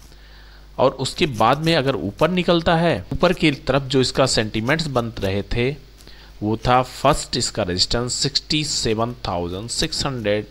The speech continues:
से लेके फिर सिक्सटी एट थाउजेंड, ये इसके रेंज बन रहे थे। हम देख रहे हैं मार्केट की ओपनिंग होती है डाउन साइड में, फिर यहाँ बेस क्रिएट करता है लगभग सिक्सटी सिक्स थाउजेंड एट हंड्रेड पे। अब इस बेस को आप देखने की कोशिश करते हैं, तो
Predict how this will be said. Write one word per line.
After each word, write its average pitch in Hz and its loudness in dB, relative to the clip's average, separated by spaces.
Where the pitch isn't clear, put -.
से 98 -6
लेके 92 -4
फिर 160 -2
सिक्सटी - -6
एट 98 -4
थाउजेंड, - -8
ये 147 0
इसके 143 -2
रेंज 107 -4
बन 82 -6
रहे 78 -12
थे। - -16
हम 160 -2
देख 151 2
रहे 147 4
हैं 147 2
मार्केट 123 0
की 151 -2
ओपनिंग 143 -2
होती 123 -2
है 156 4
डाउन 104 -2
साइड 117 0
में, 131 -2
फिर 175 0
यहाँ 190 2
बेस 117 0
क्रिएट 101 -2
करता 104 -6
है 139 -4
लगभग 117 0
सिक्सटी - -6
सिक्स - -4
थाउजेंड 95 -4
एट - 0
हंड्रेड 76 -4
पे। - -14
अब 175 4
इस 160 2
बेस 135 4
को - 0
आप 160 4
देखने 135 0
की 151 -10
कोशिश 123 -2
करते 98 -4
हैं, 113 -4
तो 143 -6